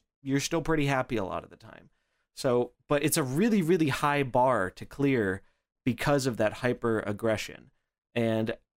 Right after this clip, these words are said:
I would love to see more mercs that give us ways to slow that down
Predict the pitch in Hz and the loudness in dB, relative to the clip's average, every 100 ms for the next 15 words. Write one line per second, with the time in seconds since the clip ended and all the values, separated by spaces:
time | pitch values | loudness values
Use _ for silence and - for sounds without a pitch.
0 | _ 123 139 135 127 151 151 151 - 151 | _ 0 0 2 2 0 2 0 0 0
1 | 123 113 120 120 120 127 131 127 117 117 | 0 0 0 2 4 2 2 2 2 0
2 | 113 - - - _ _ 110 101 98 - | -2 -2 -2 -4 _ _ -4 -2 -4 -6
3 | - 120 120 110 - 110 110 107 110 - | -4 -2 0 0 -2 -2 0 0 0 -4
4 | - 98 - - 117 113 117 110 101 87 | -8 -6 -2 -2 0 2 2 0 -2 -2
5 | 101 104 117 160 | -4 -2 -2 -4